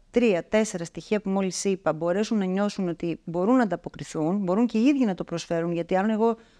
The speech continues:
όταν μπήκα σε μια σχέση μπορούσα να προσφέρω στον άλλον και το έβλεπα αυτό και ξαφνικά σταμάτησα να μπορώ γιατί βλέπω γκρίνια, βλέπω φασαρία, απογοητεύομαι ότι μάλλον δεν τα καταφέρνω πια, παύω, δεν μπορώ να προσφέρω, φεύγω.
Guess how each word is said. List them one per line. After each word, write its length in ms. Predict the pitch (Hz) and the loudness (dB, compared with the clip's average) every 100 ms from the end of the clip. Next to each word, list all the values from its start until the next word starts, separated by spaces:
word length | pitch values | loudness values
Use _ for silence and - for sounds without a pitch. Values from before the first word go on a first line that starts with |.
| - | -6
όταν 340 | 202 208 202 190 | -2 0 0 0
μπήκα 220 | 220 220 | 0 0
σε 100 | 214 | 0
μια 160 | 214 | -2
σχέση 360 | 202 - 220 214 | -2 -2 -2 0
μπορούσα 320 | 202 226 294 | 0 0 0
να 80 | 277 | -2
προσφέρω 360 | 180 - 170 160 | -2 -4 -4 -4
στον 240 | 170 165 | -4 -2
άλλον 260 | 165 160 170 | -2 -4 -4
και 100 | 180 | 0
το 120 | 233 | 4
έβλεπα 380 | 254 208 - 160 | 4 2 -2 -6
αυτό 320 | - 156 147 _ _ _ - | -6 -6 -6 _ _ _ -4
και 80 | |
ξαφνικά 760 | 202 196 190 190 208 247 262 - | -2 -2 -4 -2 2 4 4 0
σταμάτησα 540 | - 240 302 349 214 | 0 4 4 4 0
να 100 | 190 | 0
μπορώ 280 | 170 175 208 | 2 4 4
γιατί 220 | 277 285 | 2 0
βλέπω 320 | 285 311 294 | 0 0 -2
γκρίνια, 380 | 208 180 180 269 | -2 0 2 2
βλέπω 240 | 254 262 262 | 2 0 -2
φασαρία, 580 | 240 - 170 160 175 - | -6 -2 0 2 0 0
απογοητεύομαι 600 | 254 254 247 262 247 233 | 0 2 2 2 2 2
ότι 120 | 220 | 0
μάλλον 160 | 247 233 | 0 2
δεν 100 | 277 | 0
τα 80 | 320 | 0
καταφέρνω 500 | 208 180 - 156 151 | 0 -2 -2 -2 -4
πια, 320 | - 156 185 _ _ _ | -2 0 0 _ _ _
παύω, 500 | - 359 247 160 143 - - | 4 6 6 2 -4 -8 -6
δεν 160 | 208 | 0
μπορώ 240 | 240 247 208 | 6 6 6
να 120 | 175 | 2
προσφέρω, 600 | 165 165 - 170 160 262 - _ | -4 -8 -4 -2 -2 -4 -8 _
φεύγω. 500 | _ - 311 165 147 | _ 2 2 2 -8